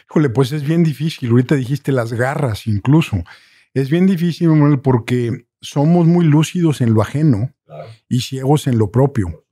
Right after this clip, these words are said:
Speaker 1: ¿verdad? Somos buenísimos pa criticar y pa señalar. Eh, ¿cómo funciona el tema de las intervenciones que yo lo he visto? ¿Nos puedes hablar un poco de eso?
Speaker 2: Claro.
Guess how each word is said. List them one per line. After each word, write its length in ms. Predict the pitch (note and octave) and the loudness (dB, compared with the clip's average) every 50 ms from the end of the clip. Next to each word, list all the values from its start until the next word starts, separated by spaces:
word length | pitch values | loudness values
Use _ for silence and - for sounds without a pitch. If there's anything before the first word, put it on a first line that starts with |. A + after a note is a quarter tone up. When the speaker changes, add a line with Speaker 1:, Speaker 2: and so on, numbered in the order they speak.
| _ _ _ - - _ | _ _ _ -20 -10 _
Speaker 1:
¿verdad? 420 | A2+ G#2 G2+ G#2 A#2 B2+ C#3 B2+ G2+ A#2 | -4 -4 -4 -4 -6 -8 -8 -10 -10 -12
Somos 360 | B2 - C#3+ C#3 C#3+ D3 C#3+ | -10 -4 0 2 2 2 2
buenísimos 800 | C3+ C3 C3 C3 C3+ D3 F3 F3+ - - G#3 G3 E3+ D3 A#2+ - | 0 0 0 0 -2 -4 -6 -8 -8 -4 -2 0 0 0 -2 -2
pa 160 | _ A#2+ A2+ | _ -6 -6
criticar 580 | G2 A#2 A2+ G2 G2+ A2 - - A#2+ B2+ C#3 C#3+ | -4 -4 -6 -4 -6 -10 -8 -6 -6 -4 -2 -4
y 80 | D3 | -4
pa 140 | B2 - B2 | -2 -2 -4
señalar. 640 | A2+ - A#2+ A2+ A2 G#2 G#2 G#2+ C3+ E3 E3+ E3+ _ _ _ _ _ _ _ - - - - _ _ _ _ | -2 -2 -2 -2 -2 -2 -4 -4 -4 -4 -6 -8 _ _ _ _ _ _ _ -20 -20 -20 -20 _ _ _ _
Eh, 280 | _ - D3+ D3+ F3 F#3 - | _ -4 -4 -4 -4 -10 -6
¿cómo 240 | - G3 G#3+ A#3 B3 | -2 0 2 2 0
funciona 460 | - - G#3+ F3+ - - F#3 G3+ G#3 | 0 0 -2 -2 0 0 2 2 2
el 120 | G#3 F3+ - | 2 0 -2
tema 560 | - E3+ E3+ F3+ F#3 F#3+ F#3+ F#3+ D#3 - _ _ _ | -2 0 2 2 2 2 0 -6 -8 -12 _ _ _
de 200 | - C3+ A#2+ B2+ | -2 0 0 2
las 200 | A#2 B2 A2+ - | 0 -2 -6 -2
intervenciones 920 | C3 B2 A2 - A#2 A2 A#2 A#2 A#2 - - C3+ C#3 D3 D#3 D3+ C#3+ - - | -2 0 0 0 0 0 0 -2 -2 -4 -4 -2 2 2 4 2 2 0 -4
que 140 | - B2 | -6 -2
yo 140 | A#2 A#2+ C3+ | 0 2 2
lo 100 | D3 D3 | 4 4
he 40 | D3 | 4
visto? 580 | C3+ C3+ C3 - - - D3+ C#3+ C#3 B2+ G2+ - - _ _ _ _ _ _ _ _ - D3 - | 4 2 0 -2 -2 0 2 4 4 4 2 0 -4 _ _ _ _ _ _ _ _ -18 -12 -4
¿Nos 180 | B2+ C3+ C#3 - | -4 -4 -4 -2
puedes 200 | - F#3 F3+ - | -2 -2 -2 0
hablar 140 | E3 E3+ E3 | 0 2 2
un 80 | E3+ | 0
poco 300 | D3 E3 D#3 - - C3+ | 0 0 -2 2 2 2
de 80 | A#2 G#2+ | 2 0
eso? 160 | G2+ - A#2 A2 G#2+ | -2 -2 -2 -2 -2
Speaker 2:
Claro. 360 | - F2+ E2+ E2 D2 C#2 - | -2 -2 -4 -4 -6 -8 -14